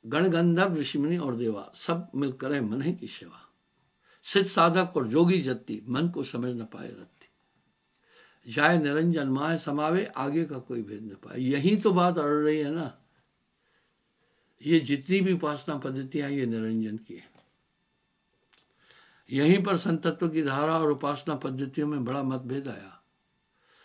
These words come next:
लेकिन जो विवेकवान लोग हैं इस बात को समझते हैं। कह रहे ओहंग सोंग, सोंग भी नहीं वो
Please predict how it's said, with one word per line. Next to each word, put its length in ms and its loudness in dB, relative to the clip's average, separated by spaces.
लेकिन 300 0
जो 160 4
विवेकवान 600 2
लोग 260 0
हैं 140 -2
इस 160 -8
बात 240 -6
को 100 -12
समझते 460 -12
हैं। 140 -20
कह 120 4
रहे 120 6
ओहंग 400 8
सोंग, 420 2
सोंग 360 -2
भी 100 -2
नहीं 200 -2
वो 280 -10